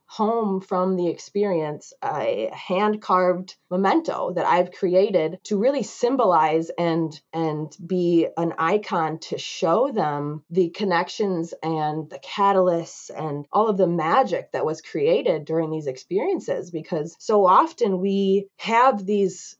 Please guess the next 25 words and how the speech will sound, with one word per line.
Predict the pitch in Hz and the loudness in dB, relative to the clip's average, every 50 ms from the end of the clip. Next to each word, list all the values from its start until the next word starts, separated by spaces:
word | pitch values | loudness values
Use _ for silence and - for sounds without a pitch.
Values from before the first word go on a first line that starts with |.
| _ - | _ -2
immersive, | 208 208 196 190 190 202 220 233 - - 220 196 180 - | 0 2 2 2 4 4 2 2 0 2 2 2 2 0
connective | - - 175 190 185 202 220 214 - - 226 185 170 | -4 -6 -2 0 0 0 -2 -2 0 2 4 4 4
experiences | 151 139 - - - - 214 233 240 233 220 202 185 190 - 196 170 160 160 156 | 2 -2 -8 -6 -4 -2 0 0 0 2 2 0 0 0 0 2 2 2 2 0
and | 165 160 143 147 - _ _ _ _ _ _ - | -2 -2 -4 -6 -10 _ _ _ _ _ _ -6
transformative, | - 233 226 214 208 214 - - - - 214 214 240 240 240 233 214 202 190 175 170 165 160 170 | -2 0 0 0 0 -2 -6 -6 0 2 2 4 2 2 0 0 2 4 4 4 4 2 0 -2
and | 160 156 156 156 165 _ _ _ _ _ | -2 -2 -4 -6 -10 _ _ _ _ _
we | - 202 | -4 -2
go | 185 190 190 208 214 | 2 4 4 6 4
to | 214 214 - - 214 202 196 190 190 180 175 | 4 2 -2 -4 -2 0 2 2 2 2 0
these | 185 185 185 185 | 0 -2 -2 0
retreats | 190 185 190 - - 233 262 277 233 - - - - - _ - | 0 -2 -2 -4 -6 -6 -4 -4 -6 -8 -12 -18 -20 -14 _ -2
and | 190 190 196 | 0 2 2
then | 202 226 | 2 2
we | 233 | 2
come | 220 226 - 254 226 214 | 0 -2 -2 -2 -2 -2
home | - - 220 311 370 370 269 220 214 220 214 - | -2 0 0 0 2 2 2 0 0 -2 -2 -4
and | - 208 208 214 202 202 202 196 - - | -2 -2 0 2 2 2 0 -2 -4 -4
we | 190 214 | -4 -4
forget | 208 - - 220 208 180 - 185 254 349 349 - - - _ - | -4 -2 -2 -4 -2 0 0 2 2 2 2 0 -4 -8 _ -2
all | 185 - 196 202 214 208 | 0 2 4 4 2 2
of | 190 170 | 2 0
the | 196 190 | -2 -4
healing | 196 - 262 262 285 285 285 269 240 220 196 | -4 -6 -8 -6 -4 -2 0 0 0 0 0
that | 185 175 - 170 | 0 -2 0 0
we | 180 170 170 165 156 | 2 2 2 0 -2